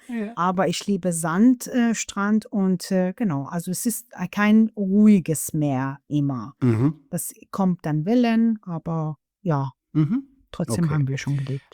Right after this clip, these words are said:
Speaker 1: Also gut, dann wissen wir jetzt, du warst ja am Kaspischen Meer und bist da groß geworden und deswegen ist die Frage Meer oder Berge bei dir eigentlich
Speaker 2: Meer.
Speaker 1: obsolet, weil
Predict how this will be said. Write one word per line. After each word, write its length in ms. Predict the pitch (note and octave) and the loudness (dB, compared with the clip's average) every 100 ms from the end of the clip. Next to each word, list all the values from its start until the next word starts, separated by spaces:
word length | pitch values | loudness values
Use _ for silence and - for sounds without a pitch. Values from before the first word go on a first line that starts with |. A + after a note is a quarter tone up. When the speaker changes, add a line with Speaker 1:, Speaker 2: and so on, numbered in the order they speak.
| - | -4
Speaker 1:
Also 360 | C3 A2+ F#2+ | 2 2 0
gut, 240 | F#2 C3+ A#2+ | 2 2 6
dann 160 | C3 D#3+ | 6 6
wissen 180 | - | 4
wir 80 | F#3+ | 4
jetzt, 320 | F3+ F#3+ - B2+ | 4 2 -2 -2
du 60 | |
warst 320 | A#2+ C3 - | 0 -2 -6
ja 160 | B2 A#2+ | -6 -4
am 140 | A2+ | -4
Kaspischen 560 | - A#2 - - - A2 | -4 -6 -6 -6 -2 0
Meer 240 | A2+ A#2+ | 0 0
und 100 | A#2 | -2
bist 240 | G#2+ G#2 - | -4 -6 -4
da 240 | G2+ G2+ | -2 -2
groß 340 | F#2+ - A#2+ - | -6 -6 -6 -4
geworden 260 | A2 G#2+ | -2 0
und 120 | G#2+ | 0
deswegen 300 | A2 - A#2+ | 0 0 0
ist 160 | A2 - | 0 -4
die 60 | A2+ | -8
Frage 340 | - A2+ G#2+ | -4 -2 0
Meer 260 | G2+ A#2+ C3 | 2 4 4
oder 180 | A2 | 2
Berge 440 | G2 G#2+ A2+ A#2+ A#2 | 2 2 2 2 0
bei 180 | - F#2 | 0 -2
dir 220 | G#2+ D#2+ | -2 -2
eigentlich 260 | G2 G2 | -2 0
Speaker 2:
Meer. 200 | F3+ D#3+ | 2 2
Speaker 1:
obsolet, 420 | D3 F#2 G2 C#3 - | 2 0 0 -2 -4
weil 320 | F#2 G#2+ | -6 -6